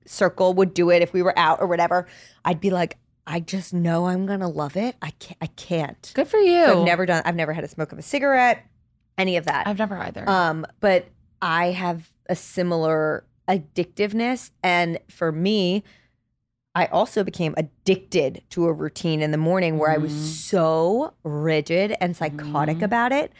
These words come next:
Speaker 1: that it would be a reason why I would, like, miss out on things.
Speaker 2: Right.
Speaker 1: Because I was so obsessed. It was during my
Speaker 2: Mm-hmm.
Speaker 1: orthorexic days. So, like, it's all
Speaker 2: Classic,
Speaker 1: tied in.
Speaker 2: the orthorexic days.
Speaker 1: Yeah. But I was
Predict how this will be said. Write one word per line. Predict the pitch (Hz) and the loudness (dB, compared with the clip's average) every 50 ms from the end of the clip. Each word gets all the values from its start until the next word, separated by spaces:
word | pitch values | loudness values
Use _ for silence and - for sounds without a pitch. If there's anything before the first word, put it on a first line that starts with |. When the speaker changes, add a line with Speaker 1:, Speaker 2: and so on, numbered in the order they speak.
| - - - - _ _ - | -20 -20 -20 -20 _ _ -2
Speaker 1:
that | 190 - - _ - | -2 -2 -2 _ -2
it | 196 190 - | -2 -2 -2
would | - 190 180 185 180 170 143 - | -2 -2 0 0 0 0 -2 -4
be | - 202 196 185 180 175 175 175 - - | -2 0 2 2 2 2 0 0 -2 -2
a | 180 175 | -2 0
reason | 156 170 175 170 160 175 160 165 | 0 0 0 0 0 0 0 0
why | 170 165 160 160 160 160 | 0 0 0 0 0 0
I | 160 | 0
would, | 156 160 156 | 0 0 -2
like, | 156 151 - 175 | -2 -2 0 0
miss | 170 185 190 - - - | 2 2 2 0 -2 -4
out | 170 175 240 233 | -2 -2 0 0
on | 180 147 123 143 | 0 0 -2 -4
things. | - 92 78 - - - - | -8 -8 -8 -8 -8 -4 -2
Speaker 2:
Right. | - 165 156 - - - - | 0 0 0 -2 -6 -6 -4
Speaker 1:
Because | - 208 - 247 233 - | -2 0 2 2 2 2
I | 208 190 | 0 0
was | 190 190 | 0 -4
so | - - - - - - 202 185 190 190 | -6 -8 -14 -6 -2 0 2 2 2 2
obsessed. | - - - - - 165 - - - - | 0 -2 -6 -4 -2 -2 -2 -2 -4 -4
It | 196 | -2
was | 208 214 208 | -2 -2 0
during | 254 262 262 247 | 0 0 2 2
my | 233 220 196 | 2 0 0
Speaker 2:
Mm-hmm. | 156 175 | 0 0
Speaker 1:
orthorexic | 185 175 - 160 156 156 - - 170 - - | -2 -2 -2 -4 -4 -4 -4 -6 -10 -8 -6
days. | - 139 135 123 - - | -4 -2 -2 -2 -2 -4
So, | - - - | -4 -4 -2
like, | - 156 156 _ _ _ - | -2 -4 -4 _ _ _ -4
it's | 285 - - | -2 0 2
all | 180 180 214 | 2 2 2
Speaker 2:
Classic, | - - | 2 2
Speaker 1:
tied | 208 - - - | 2 2 2 2
in. | - - | 2 4
Speaker 2:
the | - | 4
orthorexic | - - 185 175 - 175 175 190 240 - - 285 - | 4 4 4 4 4 2 2 2 0 -2 -8 -14 -6
days. | - 262 240 233 233 226 | 0 0 2 4 4 4
Speaker 1:
Yeah. | 208 175 - - - - - - - - - _ _ _ _ | 4 4 2 0 -6 -10 -16 -18 -20 -20 -20 _ _ _ _
But | - 233 220 214 208 185 - - _ _ _ _ _ _ _ _ _ _ - | 2 2 4 4 4 2 0 -4 _ _ _ _ _ _ _ _ _ _ -2
I | 185 180 175 185 185 185 185 185 185 | 2 2 4 4 4 2 2 0 0
was | 180 190 185 | 0 -2 -4